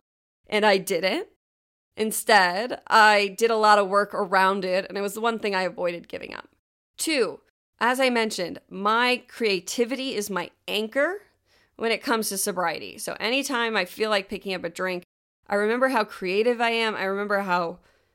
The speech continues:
good I feel when I'm creating, when I'm bringing things into being, when I'm aligned with my purpose, and that keeps me sober. So if you're struggling with sobriety, I invite you to find an anchor. This could be a new relationship with your body. This could be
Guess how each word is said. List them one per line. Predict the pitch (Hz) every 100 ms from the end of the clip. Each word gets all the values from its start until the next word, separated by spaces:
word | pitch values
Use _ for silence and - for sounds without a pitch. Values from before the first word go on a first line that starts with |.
| _ _ -
good | 277 330
I | 269 220
feel | - 240 262
when | 233 208
I'm | 185
creating, | - 196 196 208 190 208
when | 247 202
I'm | 185
bringing | 208 226 240 214
things | 208 190
into | 190 175
being, | 180 233 233 196
when | 180
I'm | 175 180
aligned | 185 226 262 214
with | 208
my | 185
purpose, | 170 - 254 247 - 220 - - - -
and | - 226
that | 254 -
keeps | - 302 277 233
me | 220
sober. | 196 - 180 - - - _ _ _ _ _ _ _
So | - 254 240 220 208 185 - _ _ -
if | 226 220
you're | 262
struggling | 247 247 226 220
with | 202
sobriety, | - 190 202 190 185 196 220
I | - 196
invite | 196 185 175
you |
to | 185
find | 185 180
an | 180
anchor. | 190 185 180 180
This | 190 185
could | 190
be | 190
a | 190
new | 190 208
relationship | 202 202 190
with | 175
your | 180
body. | - 175 175 175
This | 190 180
could | - 185 -
be | 180 175 180